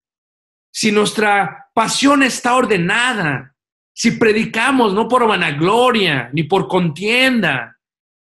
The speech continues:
no por envidia, si lo hacemos correctamente, créelo que vamos a aprovechar todas las veces que nuestra pasión nos dice,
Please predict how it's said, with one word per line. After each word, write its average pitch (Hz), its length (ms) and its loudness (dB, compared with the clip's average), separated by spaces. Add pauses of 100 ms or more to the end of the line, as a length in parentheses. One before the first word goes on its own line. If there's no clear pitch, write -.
(240)
no 208 140 -2
por 247 180 0
envidia, 190 760 2
si 196 140 -6
lo 202 80 0
hacemos 262 520 -2
correctamente, 202 1400 -2 (880)
créelo 139 380 -10
que 107 100 -20
vamos 127 380 -14
a 110 40 -20
aprovechar - 680 -20 (1300)
todas 139 240 -10
las 110 240 -14
veces 117 420 -16
que 110 120 -20
nuestra 101 400 -20
pasión 107 320 -20
nos 101 200 -20
dice, - 500 -20